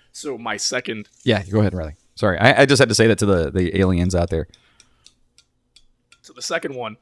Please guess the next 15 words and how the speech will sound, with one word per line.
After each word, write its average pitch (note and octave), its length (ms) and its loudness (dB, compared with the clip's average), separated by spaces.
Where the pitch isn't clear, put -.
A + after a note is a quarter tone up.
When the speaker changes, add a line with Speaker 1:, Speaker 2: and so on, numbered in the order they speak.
Speaker 1:
in F3 80 -12
my B2+ 180 -4
opinion, A2+ 440 -8
that B2+ 140 -6
is B2+ 120 -8
more G#3 240 4
reasonable. C3+ 380 0
I A#2 60 -4
think D3 140 -8
that A2 220 -8
the A2+ 160 -6
whole A2+ 180 -4
parasite A#2 500 -6
cordyceps G2 440 -8
thing G#2+ 160 -8